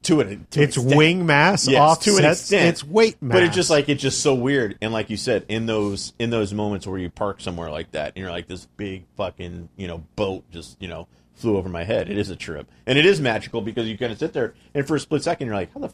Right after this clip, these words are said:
Speaker 1: fuck did it get up there? You know, look how
Speaker 2: Yeah.
Speaker 1: fast it's going."
Speaker 2: It's
Speaker 1: Like, "Oh,
Speaker 2: amazing.
Speaker 1: Jesus Christ." And yeah, it, you know, L A X, um, is pretty,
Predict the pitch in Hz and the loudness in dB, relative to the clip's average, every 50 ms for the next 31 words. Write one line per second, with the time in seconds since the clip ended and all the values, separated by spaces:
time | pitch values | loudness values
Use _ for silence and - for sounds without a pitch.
0 | _ _ - 240 - - 220 185 196 208 185 190 202 - - 67 - - _ _ | _ _ -12 -10 -10 -10 -10 -10 -8 -8 -8 -10 -8 -8 -10 -12 -12 -14 _ _
1 | _ - 113 123 123 107 110 160 214 - 147 104 101 95 90 87 - - 104 - | _ -14 -10 -8 -8 -8 -8 -6 -4 -4 -2 -2 -2 -2 -4 -4 -6 -8 -10 -10
2 | - 98 82 82 - 131 120 120 113 113 117 120 110 101 107 - 107 - - - | -8 -8 -4 -2 0 0 2 4 4 4 4 4 2 0 -2 -2 -4 -6 -8 -8
3 | 190 156 98 - - - _ _ _ _ _ _ _ - - - 107 104 104 104 | -6 -6 -6 -8 -10 -16 _ _ _ _ _ _ _ -4 0 0 0 2 2 0
4 | 90 78 73 - - 113 117 120 110 - 127 123 120 113 107 - 127 131 131 123 | 0 0 -2 -4 0 2 2 2 2 0 -2 -2 0 0 2 4 4 4 4 4
5 | 117 117 113 110 - - - - - - 101 98 95 92 92 90 90 92 92 - | 4 4 2 2 0 -4 -6 -8 -6 -4 -4 -2 -2 -2 -4 -6 -8 -12 -14 -18
6 | _ _ _ _ _ _ - 107 107 104 101 - - - - 107 95 92 87 85 | _ _ _ _ _ _ -4 -2 -2 -2 -2 -4 -8 -8 -6 -6 -4 -4 -6 -6
7 | 82 | -8